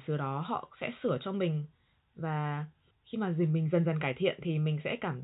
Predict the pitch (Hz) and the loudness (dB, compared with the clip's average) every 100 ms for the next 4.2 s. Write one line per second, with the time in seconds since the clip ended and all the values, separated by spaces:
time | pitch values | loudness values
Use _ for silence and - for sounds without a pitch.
0 | - 156 - 143 135 139 143 196 - _ | -6 -6 -4 -6 -2 0 0 -2 -8 _
1 | _ _ - _ _ - 165 214 - 147 | _ _ -20 _ _ -2 0 2 0 0
2 | 160 185 254 226 208 170 151 147 143 - | 0 2 0 2 2 2 2 0 -2 -8
3 | _ _ _ _ 156 156 202 151 - 156 | _ _ _ _ -4 0 2 0 -2 -4
4 | 147 160 | -2 -4